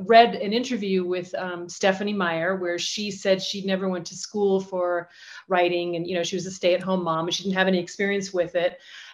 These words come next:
And then she went on to write this hugely successful, uh, series. And so I was really inspired by that. And I thought, "Well, if she can do it, you know, I might as well try and do it." And so I did. So it was kind of those two things that, um, that happened at the same time that made me just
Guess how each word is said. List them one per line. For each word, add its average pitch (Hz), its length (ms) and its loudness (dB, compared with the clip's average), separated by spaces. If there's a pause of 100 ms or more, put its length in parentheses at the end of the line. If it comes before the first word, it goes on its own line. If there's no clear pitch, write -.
And 214 120 -2
then 202 120 4
she 208 160 0
went 202 200 4
on 190 160 6
to 190 120 -4
write 180 240 0
this 185 160 -8
hugely 214 560 0
successful, 190 1000 0
uh, 175 160 -6
series. 196 600 2
And 202 260 -6
so 208 320 4
I 208 160 6
was 320 160 4
really 233 220 2
inspired 262 380 2
by 165 160 -2
that. 180 180 4
And 190 80 -2
I 190 100 0
thought, 190 220 0
"Well, 196 120 0
if 190 100 0
she 381 180 0
can 233 140 -2
do 175 160 0
it, 202 160 -2
you 185 60 -2
know, 175 120 -4
I 175 100 -2
might 214 200 -2
as 160 100 -6
well 160 200 -2
try 175 260 -2
and 170 180 -8
do 165 140 -4
it." 208 180 0
And 196 260 -2
so 214 320 2
I 208 120 2
did. 302 280 4
So 208 80 -2
it 190 60 0
was 190 100 -4
kind 220 200 0
of 196 80 -2
those 190 200 0
two 214 160 -6
things 196 420 -4
that, 170 200 -2 (920)
um, 170 500 -4 (220)
that 190 160 2
happened 185 320 0
at 180 80 -4
the 175 60 -10
same 170 200 -4
time 175 260 -4
that 175 140 -6
made 170 180 -2
me 165 120 -4
just 170 340 -6